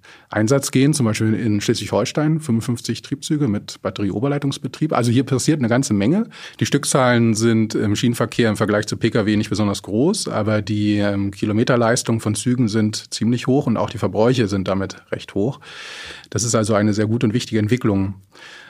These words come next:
Damit hat der Schienensektor gewissermaßen auch eine Vorreiterrolle in der Implementierung von neuen Technologien.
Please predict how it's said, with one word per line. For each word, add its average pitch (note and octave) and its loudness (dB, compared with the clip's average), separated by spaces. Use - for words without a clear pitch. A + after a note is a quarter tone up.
Damit G#2+ 0
hat A#2 0
der A2+ 2
Schienensektor B2 2
gewissermaßen A2+ 2
auch G2 0
eine G#2 0
Vorreiterrolle B2 0
in G#2+ 0
der G#2 0
Implementierung A2+ 0
von G#2+ 0
neuen G#2 0
Technologien. F#2+ -6